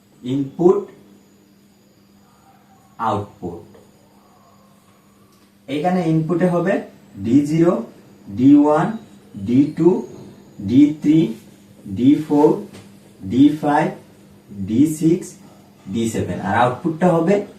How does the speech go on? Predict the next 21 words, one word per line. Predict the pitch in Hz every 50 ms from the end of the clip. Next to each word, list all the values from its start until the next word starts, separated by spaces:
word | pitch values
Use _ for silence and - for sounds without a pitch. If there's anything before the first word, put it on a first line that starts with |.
| - - - - - - - - 135 143
ই | 156 156 151
ওয়ান, | 156 160 - 185 208 269 - - - - - - - - - - - - - - 135 139
ই | 156 160 156 -
টু, | 175 185 196 269 - - - - - - - _ - _ _ _ _ _ _ _ _ - - - 139 151
ই | 165 165 160 -
থ্রি। | - - 175 - - - - - - - - - - - - - - - - - - - - - _ _ _ - 95 101
যেহেতু | 139 139 156 160 - 202 -
ট্রুথ | - 190 180 - -
টেবিল | 190 175 180 208 - 156 160
বাইনারি | 143 131 135 143 151 170 180 175
মান | 165 151 147 135
দিয়ে | 151 160 160 156
করতে | 156 143 - - 156 147
হবে, | 156 156 151 190 220 - - - - - - - -
সেহেতু | 147 143 151 151 170 156 151
বাইনারি | 151 139 135 139 135 139 160 165
মানের | 165 160 160 147 143 143
হিসাবটা | 131 - 135 123 - - 170 165 165 156 151
আসবে | 147 - - 139 - 127 113 104 101 - - - - 95 95 98
যেদিকে | 131 135 139 - 180 - - 151 - - -
কম | 208 214 226